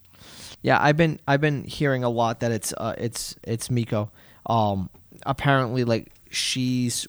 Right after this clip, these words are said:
working at the P C Center and stuff like that now. So, um, I mean, that's fine. Get this stable going.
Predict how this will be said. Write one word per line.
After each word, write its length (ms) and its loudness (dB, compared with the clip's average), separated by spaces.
working 380 0
at 180 2
the 80 0
P 200 -2
C 220 -2
Center 400 0
and 100 0
stuff 260 -2
like 180 0
that 180 4
now. 340 2
So, 560 2
um, 420 -2
I 120 6
mean, 380 4
that's 280 0
fine. 500 -4
Get 180 0
this 140 2
stable 480 0
going. 360 0